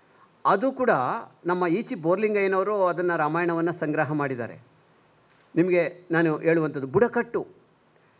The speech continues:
ನೀವು ಬೇರೆ ಬೇರೆ ರಾಮಾಯಣ, ಕಂಬರಾಮಾಯಣ ಆಗ್ಬೋದು, ಕಂಬರಾಮಾಯಣ ಆಂಧ್ರದ, ಆ, ತಮಿಳಿನಲ್ಲಿ ಬಂದಿರುವಂಥ ಕಂಬರಾಮಾಯಣ. ನಮ್ಮ ಇಡೀ ಪ್ರದೇಶದಲ್ಲಿ ರಾಮಾಯಣದ ಕಥೆ ಜನಜನಿತವಾಗಿದ್ದಾವೆ.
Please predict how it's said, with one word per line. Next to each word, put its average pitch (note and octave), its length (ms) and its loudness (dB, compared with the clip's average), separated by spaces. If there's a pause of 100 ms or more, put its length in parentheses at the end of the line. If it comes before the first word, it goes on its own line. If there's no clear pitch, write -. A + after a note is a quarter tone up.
(220)
ನೀವು G3 160 4
ಬೇರೆ F3 320 0
ಬೇರೆ A3+ 240 2
ರಾಮಾಯಣ, F#3+ 360 0
ಕಂಬರಾಮಾಯಣ D3+ 800 0
ಆಗ್ಬೋದು, F#2+ 440 -12 (600)
ಕಂಬರಾಮಾಯಣ C#3 640 0 (400)
ಆಂಧ್ರದ, C#3 640 -4 (240)
ಆ, A#2 120 -6 (320)
ತಮಿಳಿನಲ್ಲಿ D#3+ 440 -2
ಬಂದಿರುವಂಥ C3 560 -6 (340)
ಕಂಬರಾಮಾಯಣ. A#2+ 640 -2 (1400)
ನಮ್ಮ E3 200 0
ಇಡೀ G3+ 360 0
ಪ್ರದೇಶದಲ್ಲಿ F#3 680 -2
ರಾಮಾಯಣದ F#3+ 540 0
ಕಥೆ F3 300 -6
ಜನಜನಿತವಾಗಿದ್ದಾವೆ. D#3 1120 -2